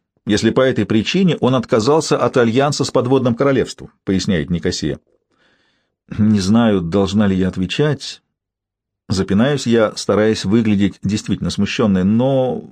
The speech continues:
да... Никосия кривится. Теперь, когда я «зачарована», в кавычках, она больше не считает меня человеком, перед которым нужно разыгрывать невозмутимость.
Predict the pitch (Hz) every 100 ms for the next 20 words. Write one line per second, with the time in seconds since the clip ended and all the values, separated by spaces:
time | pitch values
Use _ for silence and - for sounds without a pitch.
0 | - 143 120 92 101 117 151 151 _ -
1 | - - - _ _ _ _ _ _ _
2 | _ _ 104 113 123 160 147 135 131 143
3 | - - - _ _ _ _ _ - -
4 | - 127 117 101 113 110 117 98 107 -
5 | 110 123 208 208 120 87 - 101 73 -
6 | - - _ _ - 104 120 139 139 139
7 | 131 123 151 180 156 135 117 120 110 110
8 | 110 139 113 104 - 107 127 113 113 120
9 | 113 107 107 110 113 110 117 101 117 113
10 | 90 71 -